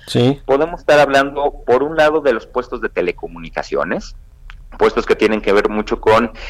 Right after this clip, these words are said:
Speaker 2: el análisis de los datos, business intelligence, pero también los puestos de relaciones laborales.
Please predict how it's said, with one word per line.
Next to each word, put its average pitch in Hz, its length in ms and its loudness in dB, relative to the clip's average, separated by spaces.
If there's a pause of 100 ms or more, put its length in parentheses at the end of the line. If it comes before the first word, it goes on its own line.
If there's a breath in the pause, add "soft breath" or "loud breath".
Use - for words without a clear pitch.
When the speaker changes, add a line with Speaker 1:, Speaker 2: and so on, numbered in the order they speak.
Speaker 2:
el 107 160 4
análisis 117 480 2
de 107 100 4
los 92 160 2
datos, 104 400 0
business 110 340 -8
intelligence, 104 600 -2 (300 soft breath)
pero - 260 2
también 160 640 -2
los 127 180 -6
puestos 147 420 0
de 131 100 4
relaciones 110 800 0
laborales. 82 640 0